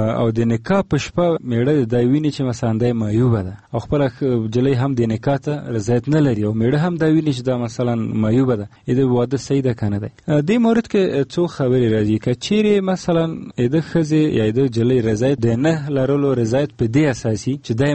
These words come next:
معیوبه ده او ته په دې موضوع سره مثلا موافق یې چې خیر دی زه په همدغه معیوب شکل باندې تا سره واده کوم، ته مې قبوله، قبوله یې، نو مشکل نه ده. دا کور دې باید خپل دغه رضایت وښیي او تا سره د ژوند مخ ته بوځي، هېڅ مشکل نشته.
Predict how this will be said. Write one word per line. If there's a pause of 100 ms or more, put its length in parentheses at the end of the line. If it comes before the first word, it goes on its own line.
معیوبه
ده (280)
او (220)
ته
په
دې (100)
موضوع (100)
سره
مثلا
موافق
یې
چې (120)
خیر
دی
زه
په
همدغه (260)
معیوب (100)
شکل
باندې
تا
سره
واده
کوم،
ته
مې (120)
قبوله، (140)
قبوله
یې، (180)
نو (100)
مشکل
نه
ده.
دا (420)
کور
دې
باید
خپل
دغه
رضایت
وښیي
او
تا
سره
د
ژوند
مخ
ته
بوځي،
هېڅ
مشکل
نشته.